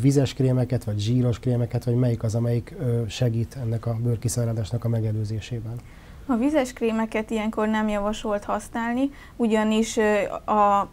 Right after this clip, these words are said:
Speaker 2: pont a víztartalma miatt, hogyha kimegyünk a hidegre, ez,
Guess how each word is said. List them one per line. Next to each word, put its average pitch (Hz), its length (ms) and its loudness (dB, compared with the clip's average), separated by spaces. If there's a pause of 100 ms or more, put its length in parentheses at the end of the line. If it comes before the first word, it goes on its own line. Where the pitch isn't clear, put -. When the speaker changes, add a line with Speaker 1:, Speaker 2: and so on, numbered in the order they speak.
(100)
Speaker 2:
pont 247 240 2
a 196 80 0
víztartalma 208 760 -2
miatt, 233 320 -2
hogyha 220 280 -4
kimegyünk 214 480 -4
a - 60 -4
hidegre, 240 480 -2
ez, 220 360 0